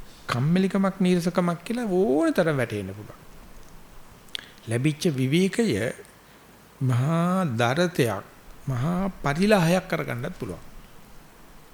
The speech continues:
ඉතින් ඒ නිසා ඒක කලින් අහලා තිබුණොත්, සත්පුරුෂය ඇසුරු කරලා තිබුණොත්,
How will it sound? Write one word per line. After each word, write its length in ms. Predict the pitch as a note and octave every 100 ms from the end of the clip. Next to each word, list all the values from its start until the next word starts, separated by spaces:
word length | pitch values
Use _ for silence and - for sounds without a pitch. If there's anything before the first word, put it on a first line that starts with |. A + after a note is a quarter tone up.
| - - -
ඉතින් 240 | E3 F#3
ඒ 60 | E3+
නිසා 300 | F3+ G#3 G3
ඒක 400 | D#3+ D3+ F3+ - G3 B2+ -
කලින් 360 | - C3+ D#3+ -
අහලා 380 | B2 A#2+ D3 F#3+
තිබුණොත්, 440 | G3 E3+ G2 G#2+ - -
සත්පුරුෂය 560 | - C3+ - E3+ D3
ඇසුරු 280 | B2+ A2 C#3+
කරලා 200 | F#3 G3
තිබුණොත්, 380 | E3+ A2 G#2+